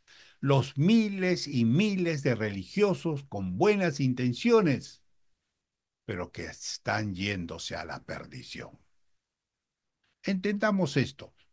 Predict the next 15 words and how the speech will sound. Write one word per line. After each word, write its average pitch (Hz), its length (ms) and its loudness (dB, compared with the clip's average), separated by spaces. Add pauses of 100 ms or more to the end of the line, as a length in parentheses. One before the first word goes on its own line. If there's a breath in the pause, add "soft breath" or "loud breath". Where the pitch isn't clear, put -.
(100)
"No 131 280 0
todo 156 500 2
el 147 100 0
que 139 140 2
me 127 180 6
dice, 139 440 0
'Señor, 147 840 -2
Señor', 139 880 -6
entrará 101 800 -4
en 107 100 -8
el 90 160 -10
reino 98 480 -6
de 85 160 -12
los - 160 -18
cielos", 92 540 -8